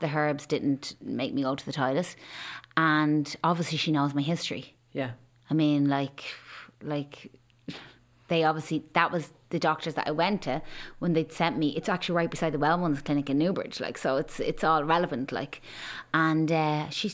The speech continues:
Speaker 1: she examined me, like, she examined my belly. And I don't want to, like, she, like, obviously she's very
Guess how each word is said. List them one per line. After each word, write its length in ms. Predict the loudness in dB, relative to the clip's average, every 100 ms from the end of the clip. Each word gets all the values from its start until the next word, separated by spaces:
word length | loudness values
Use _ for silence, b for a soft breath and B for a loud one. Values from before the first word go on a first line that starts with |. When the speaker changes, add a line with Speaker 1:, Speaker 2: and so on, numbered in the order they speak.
| -6
Speaker 1:
she 160 | -4
examined 580 | -4 -4 -2 2 2 2
me, 100 | -4
like, 200 | -4 -10
she 140 | -8 -6
examined 360 | 0 2 4
my 120 | 2 2
belly. 320 | 0 0 -2 B B B B B B _
And 320 | 2 2 0 -4 _ _ _ _ _ 0
I 80 |
don't 320 | 4 6 6 4
want 220 | 2 2
to, 100 | -4 0
like, 280 | 0 0 -12 -20 -20 _
she, 300 | -4 -2 -4 -8 -2
like, 320 | 0 0 0
obviously 320 | 0 2 0
she's 240 | 0 0 2
very 480 | 2 4 2 0